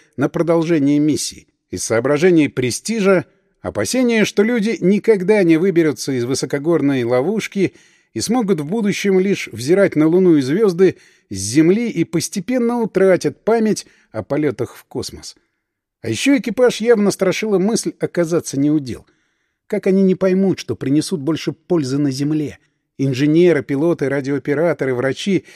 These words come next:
Без их помощи Рут и ее коллегам не справиться с саранчой. Уланов похлопал ладонью по шкафу с припасами, оборвав затянувшуюся паузу.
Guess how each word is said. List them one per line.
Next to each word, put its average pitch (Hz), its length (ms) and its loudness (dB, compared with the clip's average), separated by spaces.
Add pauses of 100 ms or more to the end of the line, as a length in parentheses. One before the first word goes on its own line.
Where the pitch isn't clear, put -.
(140)
Без 135 220 -4
их 208 140 -2
помощи 214 400 2
Рут 196 300 0
и - 20 0
ее 165 240 2
коллегам 180 480 2
не 185 60 4
справиться 165 600 -2
с - 60 -6
саранчой. 160 720 -2 (920)
Уланов 233 440 2
похлопал 214 520 0
ладонью 185 480 4
по 165 180 0
шкафу 170 440 -2
с - 60 -10
припасами, 190 760 -2 (400)
оборвав 147 480 0
затянувшуюся 156 800 0
паузу. 80 480 -8